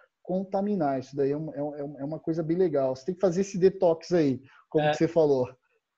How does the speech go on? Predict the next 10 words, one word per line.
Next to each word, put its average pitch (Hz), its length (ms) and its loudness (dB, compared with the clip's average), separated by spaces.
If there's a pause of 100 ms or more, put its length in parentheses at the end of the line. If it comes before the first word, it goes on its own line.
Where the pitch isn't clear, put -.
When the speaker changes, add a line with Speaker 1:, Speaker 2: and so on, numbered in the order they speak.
(140)
Speaker 2:
Uma 170 120 4
realidade, 202 680 6
assim, 202 320 -4
tipo, 139 560 -4 (480)
que 160 120 -20
muitas 160 340 -10
pessoas 147 720 -6
aceitam, 165 720 -6 (560)
né, 135 240 -8
falam 151 440 2